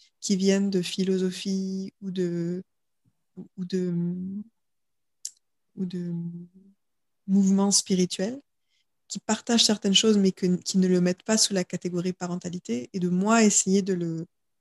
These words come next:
de le, de le mettre en pratique dans ma relation avec mon enfant, euh, euh, dans mes difficultés de parent. Euh,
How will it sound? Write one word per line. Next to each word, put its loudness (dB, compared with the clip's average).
de -2
le, -2
de 4
le 4
mettre 4
en 0
pratique -6
dans -6
ma -2
relation -2
avec -4
mon -10
enfant, -6
euh, -8
euh, -6
dans 2
mes 6
difficultés -4
de -10
parent. -4
Euh, -2